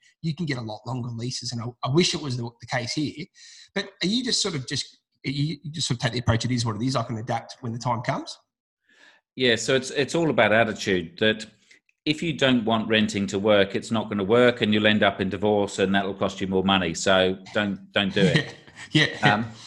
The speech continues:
Speaker 2: so look, when we've, when we first got together with my wife, so we've been together thirteen days as of two days ago, um,
Speaker 1: <laughs>
Speaker 2: we, we moved every year,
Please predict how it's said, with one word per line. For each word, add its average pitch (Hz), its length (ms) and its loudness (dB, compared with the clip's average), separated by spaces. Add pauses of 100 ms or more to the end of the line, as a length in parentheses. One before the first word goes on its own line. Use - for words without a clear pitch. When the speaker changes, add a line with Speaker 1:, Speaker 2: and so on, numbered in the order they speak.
(520)
Speaker 2:
so 127 380 4 (140)
look, 143 260 2
when 147 220 2
we've, 120 520 0 (140)
when 139 180 -2
we 131 100 0
first 123 280 0
got 104 180 -2
together 98 720 2
with 104 160 -6
my 101 80 -2
wife, 95 220 2
so 117 100 -6
we've 104 80 -2
been 101 140 -4
together 98 320 -2 (120)
thirteen 101 320 0
days 92 300 0
as 92 160 -2
of 87 100 -6
two 101 140 -2
days 98 220 2
ago, 87 280 2 (600)
um, 104 600 4 (360)
Speaker 1:
<laughs> - 360 -20
Speaker 2:
we, 131 360 2
we 131 120 4
moved 120 320 2
every 104 220 0
year, 104 320 4